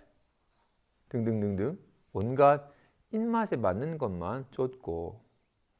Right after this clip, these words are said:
몸에 좋은 것도 아니고 혀가 좋아하는 것만 먹고 몸뚱아리 사 대 몸에 집착하여. 왜 집착을 할까요?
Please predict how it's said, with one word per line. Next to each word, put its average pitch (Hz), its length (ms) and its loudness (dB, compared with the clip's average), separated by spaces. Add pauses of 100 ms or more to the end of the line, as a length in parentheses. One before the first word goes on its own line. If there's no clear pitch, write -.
(2500)
몸에 196 240 6
좋은 107 240 4
것도 143 200 0
아니고 98 300 0 (160)
혀가 - 480 0
좋아하는 98 360 2
것만 85 280 -8
먹고 92 480 -10 (1800)
몸뚱아리 143 600 0
사 123 200 -2
대 135 140 2
몸에 117 240 -2
집착하여. 95 640 -6
왜 135 260 8
집착을 160 400 -4
할까요? 127 380 -4